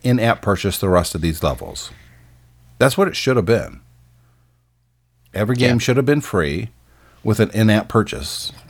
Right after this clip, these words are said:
Speaker 1: to, to unlock the rest of the game because you liked it. But, and, and occasionally maybe, you know, you get, you could buy extra mant-,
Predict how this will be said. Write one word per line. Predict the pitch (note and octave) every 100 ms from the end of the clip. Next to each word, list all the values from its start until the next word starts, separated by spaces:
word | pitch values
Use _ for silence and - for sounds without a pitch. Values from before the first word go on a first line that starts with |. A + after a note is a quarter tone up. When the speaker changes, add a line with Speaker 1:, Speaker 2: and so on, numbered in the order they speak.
| -
Speaker 1:
to, | - A2
to | - - G#2
unlock | G#2 F#2+ G2 -
the | F2+
rest | E2 -
of | E2+
the |
game | F#2 F2
because | F2 E2 E2+
you |
liked | F2 D#2 -
it. | D2+ - - - - - - _ _ _ _ _ _ _ -
But, | G#2+ G2 - - - -
and, | C#3 C#3
and | D3+ D3
occasionally | C#3 - C3 C3+ C3 C3+ C#3
maybe, | A2 A2+ A#2
you | A2+ A2
know, | G#2 G2 G2+ F2
you | F#2 F#2+
get, | G2+ - G2
you | G2+
could | F2
buy | F#2 F2+
extra | F#2+ - G#2
mant-, | E2 D#2+ E2 -